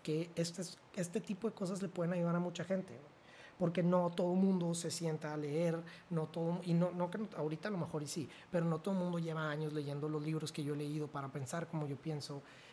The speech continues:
que a lo mejor es un pensamiento que otra vez le puede aportar. Entonces, eh, pues combinando los, las dos cosas que ahorita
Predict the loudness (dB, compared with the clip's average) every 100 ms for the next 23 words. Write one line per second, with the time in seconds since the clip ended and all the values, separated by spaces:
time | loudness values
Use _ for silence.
0 | -10 -2 0 0 -4 -4 -2 -2 -2 0
1 | -2 0 -2 -2 -2 0 0 -2 -6 -4
2 | -4 -6 -18 -10 -4 -4 -4 -8 -8 -12
3 | -12 -18 -20 -10 -4 -4 -2 -4 -2 -4
4 | -8 -18 -20 -20 -20 -20 -12 -4 0 0
5 | 0 -2 -2 -4 -4 -6 -4 -2 0 2
6 | 4 4 4 4 2 2 2 0 -2 -4
7 | -4 0 0 0 -4 -2 -2 0 -2 -4
8 | -4 -4 -4 -4 -2 -4